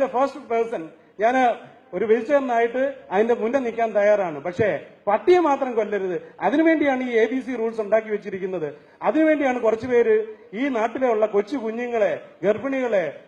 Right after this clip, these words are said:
വ-, രാവിലെ ഒന്ന് എഴുന്നേറ്റ് നടന്ന് റോഡിൽ കൂടെ പോകാൻ പറ്റില്ല, പേടിച്ചിട്ടാണെന്നുണ്ടെങ്കിൽ റോഡിൽ കൂടെ നടക്കാൻ പറ്റത്തില്ല. എന്നിട്ട് ഞങ്ങളുടെയൊക്കെ നാട്ടിൽ പണ്ട് പറയുമായിരുന്നു, കൊക്കിനെ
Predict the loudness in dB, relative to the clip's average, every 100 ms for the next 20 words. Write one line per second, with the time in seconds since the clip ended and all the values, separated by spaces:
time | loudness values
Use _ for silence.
0 | _ -4 -2 0 0 0 2 0 0 2
1 | 0 0 -6 -4 -6 -4 -4 -6 0 2
2 | 2 0 -4 -2 -2 -2 -4 -4 -6 -8
3 | -14 _ 0 0 -2 -6 -6 -4 -4 -4
4 | -2 -2 -2 -4 -2 -4 -4 -6 -8 -12
5 | -14 _ -2 -2 0 -2 0 0 0 -4
6 | -4 -4 -4 -4 -4 -6 -4 -2 -2 -2
7 | -4 -6 -10 -16 _ _ -2 -2 -4